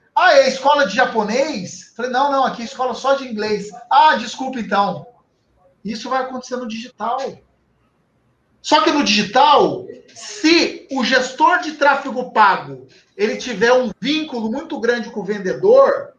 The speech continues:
vai ser muito assertivo, porque eles vão se conversando. O vendedor fala assim, "Ó, gestor, cara, eu não gostei desse lead, viu? Tá chegando um lead muito desqualificado.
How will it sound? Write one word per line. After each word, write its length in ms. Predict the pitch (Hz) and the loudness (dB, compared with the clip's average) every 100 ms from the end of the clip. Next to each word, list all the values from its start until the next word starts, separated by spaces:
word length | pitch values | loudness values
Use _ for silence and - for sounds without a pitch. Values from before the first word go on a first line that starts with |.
| _ _ _ _ _ | _ _ _ _ _
vai 160 | 196 233 | -4 -4
ser 160 | 294 | -4
muito 240 | 277 277 285 | -6 -4 -4
assertivo, 640 | 277 294 - - 285 247 | -2 -4 -6 -6 -8 -8
porque 220 | 240 240 | -10 -8
eles 160 | 254 220 | -8 -4
vão 160 | 254 254 | -4 -4
se 120 | - | -4
conversando. 960 | 254 262 254 - 233 262 233 180 - _ _ _ _ _ _ - | -4 0 0 0 -4 -4 -6 -8 -10 _ _ _ _ _ _ -6
O 80 | |
vendedor 400 | 185 247 240 254 | 0 4 4 4
fala 200 | 262 254 | 4 2
assim, 140 | 233 254 | 2 4
"Ó, 160 | 226 | 2
gestor, 720 | 185 226 - 285 262 165 - - _ _ _ _ _ _ _ _ _ _ _ _ - | 4 -2 -2 2 4 4 -2 -12 _ _ _ _ _ _ _ _ _ _ _ _ 0
cara, 220 | 247 220 | 2 2
eu 40 | |
não 80 | 220 | 0
gostei 320 | 233 220 262 | -4 -6 -8
desse 220 | 254 226 202 | -10 -12 -8
lead, 280 | 185 143 156 | -6 -8 -8
viu? 380 | 208 220 - - | -6 -6 -8 -4
Tá 120 | 196 | -4
chegando 280 | 208 220 220 | -2 -4 -2
um 40 | 214 | -2
lead 180 | 214 | -4
muito 240 | 208 226 220 | -6 -8 -14
desqualificado. 880 | 185 233 208 - - 190 214 - | -10 -8 -8 -8 -2 -2 -2 -6